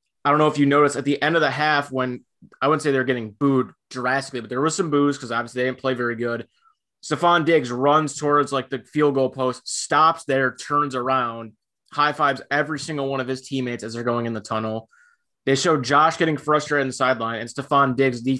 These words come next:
first person to go up and calm him down. He's going up and down the sidelines. Tyler Bass, he makes a field goal. He's the first one to congratulate him. And I just want this whole diva nonsense to stop.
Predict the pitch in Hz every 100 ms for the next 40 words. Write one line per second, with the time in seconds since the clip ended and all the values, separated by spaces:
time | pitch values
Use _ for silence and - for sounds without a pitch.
0 | - 139 139 - 139 131 131 120 123 123
1 | 117 117 110 120 123 123 120 110 110 107
2 | 113 _ _ _ _ 139 131 143 - 139
3 | 156 147 147 139 143 131 127 123 120 120
4 | _ _ _ _ 147 147 151 143 147 143
5 | 147 139 139 139 - 135 127 123 143 135
6 | 123 135 147 151 156 151 139 127 120 120
7 | 117 113 117 117 - _ _ _ _ _
8 | _ _ _ 135 127 85 120 147 147 143
9 | 139 135 123 127 - 135 127 113 131 131
10 | 123 120 120 127 120 127 120 117 - 123
11 | 120 123